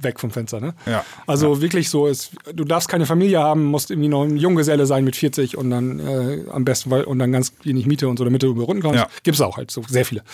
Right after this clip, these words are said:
Speaker 1: <clears throat> Und worauf wollte ich jetzt hinaus? Ähm, ach so, äh, ja, das ist dann immer so, vielleicht war's dann, muss man dann echt mal gucken, ob man vielleicht doch was anderes machen sollte oder, ne,
Speaker 2: <laughs>
Speaker 1: irgendwie so.
Speaker 2: Ja.
Speaker 1: <laughs>
Speaker 2: Ja.
Speaker 1: Ja,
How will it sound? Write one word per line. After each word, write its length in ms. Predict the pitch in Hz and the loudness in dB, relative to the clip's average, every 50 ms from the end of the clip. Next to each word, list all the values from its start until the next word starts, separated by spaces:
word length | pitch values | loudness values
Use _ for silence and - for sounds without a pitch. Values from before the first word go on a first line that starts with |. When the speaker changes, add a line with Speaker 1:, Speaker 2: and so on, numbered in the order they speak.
| - - - - - - - - - _ _ _ - | -14 -14 -12 -14 -16 -18 -20 -20 -20 _ _ _ 0
Speaker 1:
<clears throat> 340 | - 220 165 147 127 131 - | 2 4 4 4 2 0 -2
Und 340 | - 147 139 139 131 135 - | -2 0 2 2 2 0 -2
worauf 160 | 143 151 160 | 0 0 2
wollte 140 | 147 160 160 | 2 2 2
ich 40 | 151 | 2
jetzt 140 | 156 143 - | 2 0 0
hinaus? 380 | 156 156 165 151 117 - - - | 0 0 2 0 0 -2 -4 -4
Ähm, 460 | 139 131 131 135 131 131 131 135 139 - _ _ _ | -4 -2 0 2 2 2 0 -2 -4 -8 _ _ _
ach 60 | - | -6
so, 300 | 123 - 190 165 120 - - | -2 0 2 2 2 0 -2
äh, 380 | 135 131 123 123 127 127 127 - - - _ _ | -2 -2 0 0 0 -2 -4 -6 -10 -16 _ _
ja, 180 | - 160 151 131 | -2 0 0 0
das 200 | 117 135 127 - | 0 -2 -4 -4
ist 100 | 156 - | -2 -2
dann 100 | 170 170 | 0 0
immer 200 | 180 170 170 160 | 2 2 2 2
so, 320 | 147 160 156 156 147 131 - - - - - - - - _ _ _ _ _ _ _ _ _ _ _ _ _ _ _ _ | 2 2 2 2 2 0 -4 -14 -20 -20 -20 -20 -20 -20 _ _ _ _ _ _ _ _ _ _ _ _ _ _ _ _
vielleicht 640 | - - - - - - - 156 147 170 165 170 - | -16 -14 -10 -10 -10 -4 -2 0 0 0 0 -2 0
war's 160 | 160 170 170 | 0 0 2
dann, 420 | - 175 160 165 160 160 170 - - | 2 2 2 2 2 0 -2 -4 -10
muss 240 | - 170 165 175 170 | -8 -2 -2 0 0
man 200 | 175 165 160 160 | 2 2 2 2
dann 260 | 160 156 156 160 - | 2 2 2 0 -2
echt 220 | - 175 165 - - | -4 -6 -4 -2 0
mal 280 | 160 151 147 143 143 | 2 4 4 4 2
gucken, 440 | 139 - - - - 160 143 143 151 | 0 0 -2 -2 0 2 0 0 2
ob 80 | 147 139 | 2 2
man 120 | 139 135 | 0 2
vielleicht 220 | - 160 143 - | 2 0 0 2
doch 140 | - 143 - | 2 0 0
was 100 | 127 123 | 0 -2
anderes 240 | - 139 135 127 107 | 0 0 0 2 2
machen 200 | 123 110 107 117 | 2 2 2 0
sollte 260 | 120 117 113 117 120 | 0 0 -2 -2 -4
oder, 420 | 123 117 120 117 117 - - - - _ - - - - - | -4 -4 -4 -4 -4 -6 -6 -10 -14 _ -14 -14 -10 -6 -4
ne, 200 | 127 127 165 160 165 | -2 0 0 0 -2
Speaker 2:
<laughs> 80 | 202 254 | -4 -4
Speaker 1:
irgendwie 200 | 196 139 120 120 | -2 0 0 2
so. 160 | 123 143 - - - 127 107 107 - 85 - - - | 2 2 2 2 0 -2 2 2 2 2 0 -2 -2
Speaker 2:
Ja. 200 | 127 117 104 95 | 2 2 2 0
Speaker 1:
<laughs> 60 | - - - 110 - - - - - - - - 147 139 123 | 0 -2 -4 -4 -4 -4 -8 -10 -16 -20 -18 -16 -14 -10 -8
Speaker 2:
Ja. 140 | 107 107 107 | -6 -2 0
Speaker 1:
Ja, 300 | 156 170 214 165 117 110 | 2 4 4 4 4 2